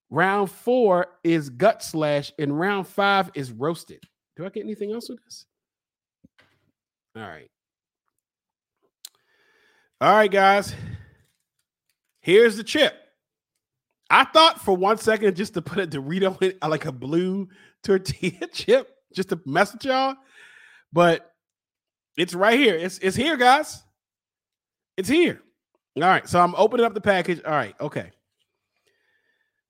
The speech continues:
All right. It says, all right, has a little fly. Look at this. Hey. Okay. All right.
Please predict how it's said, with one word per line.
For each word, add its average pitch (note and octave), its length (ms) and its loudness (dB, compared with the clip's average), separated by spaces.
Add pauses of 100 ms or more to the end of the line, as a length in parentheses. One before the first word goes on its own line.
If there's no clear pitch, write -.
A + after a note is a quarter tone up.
All G#3 140 4
right. E3+ 200 2 (880)
It D#3+ 120 -6
says, E3+ 460 -2
all D#3+ 140 -8
right, E3 160 -2
has F3 200 -2
a F3 40 -10
little F3+ 240 -6
fly. A3 320 -2
Look C#4 140 -4
at D#4 60 -4
this. - 280 -6 (640)
Hey. A3+ 1700 -2
Okay. D4+ 640 -2 (1080)
All G#3 100 0
right. E4+ 340 4